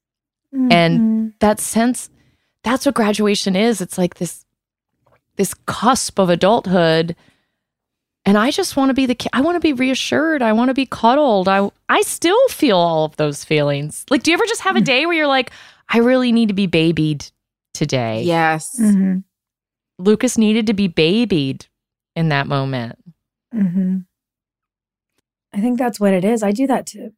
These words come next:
Speaker 1: I do that to my husband sometimes. I'll walk up to him in the middle of the day and go, "Will you just hold me?"
Speaker 2: <laughs>
Speaker 1: Just for a minute. <laughs> Like, we're both working and we have stuff to do, but can we just take a break? Can we just hold me for a minute?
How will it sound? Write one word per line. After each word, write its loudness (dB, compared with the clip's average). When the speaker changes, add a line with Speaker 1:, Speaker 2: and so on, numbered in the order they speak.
Speaker 1:
I -8
do -8
that -2
to -10
my -6
husband -6
sometimes. -16
I'll -4
walk -6
up -20
to -8
him -2
in -8
the -10
middle -6
of -4
the -6
day 0
and -2
go, -8
"Will 0
you 2
just -4
hold -4
me?" -2
Speaker 2:
<laughs> -2
Speaker 1:
Just -6
for 0
a 4
minute. 2
<laughs> -4
Like, 2
we're 4
both 4
working 4
and 0
we 2
have 0
stuff 0
to 0
do, 2
but 2
can -2
we 4
just -2
take -2
a -6
break? 0
Can 0
we 4
just -2
hold -4
me -6
for -8
a 2
minute? -2